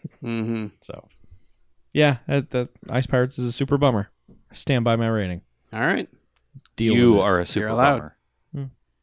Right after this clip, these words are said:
Speaker 1: But yeah, that's it for this week.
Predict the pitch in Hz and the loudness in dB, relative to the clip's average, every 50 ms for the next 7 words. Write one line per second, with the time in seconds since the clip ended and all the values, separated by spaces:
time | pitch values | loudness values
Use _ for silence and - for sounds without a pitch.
0 | _ _ _ _ _ _ _ _ _ _ _ _ _ _ _ _ _ _ _ _ | _ _ _ _ _ _ _ _ _ _ _ _ _ _ _ _ _ _ _ _
1 | _ _ _ _ _ _ - 95 92 85 76 71 67 _ _ _ _ _ _ _ | _ _ _ _ _ _ -20 -20 -20 -20 -20 -20 _ _ _ _ _ _ _ _
2 | _ _ _ _ _ _ - 113 135 170 165 - _ _ _ _ _ _ _ _ | _ _ _ _ _ _ -4 -2 -2 -2 -4 -8 _ _ _ _ _ _ _ _
3 | _ _ _ _ _ _ _ _ _ _ _ _ _ _ _ - 107 - - 131 | _ _ _ _ _ _ _ _ _ _ _ _ _ _ _ -14 -12 -12 -12 -14
4 | - - 107 104 - - - 107 _ | -14 -16 -18 -18 -16 -18 -18 -20 _